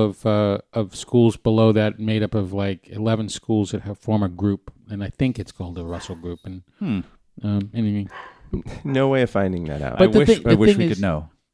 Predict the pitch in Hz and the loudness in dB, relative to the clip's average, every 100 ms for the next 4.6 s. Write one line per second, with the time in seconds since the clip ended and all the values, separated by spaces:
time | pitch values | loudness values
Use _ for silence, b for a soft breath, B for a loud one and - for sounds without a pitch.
0 | - 156 - 156 156 143 143 135 135 175 | 6 6 6 4 4 4 0 0 4 4
1 | 165 127 113 104 98 120 117 98 - - | 6 6 6 4 0 -2 -2 -2 -6 -2
2 | 120 135 - 101 90 98 113 113 107 - | 2 4 2 -2 -2 -2 -2 -2 -4 -4
3 | 110 110 - 104 98 101 98 90 - - | -2 -2 -2 -4 -4 -2 -2 -2 -6 -2
4 | 131 - 85 82 - | -2 -2 -8 -10 -14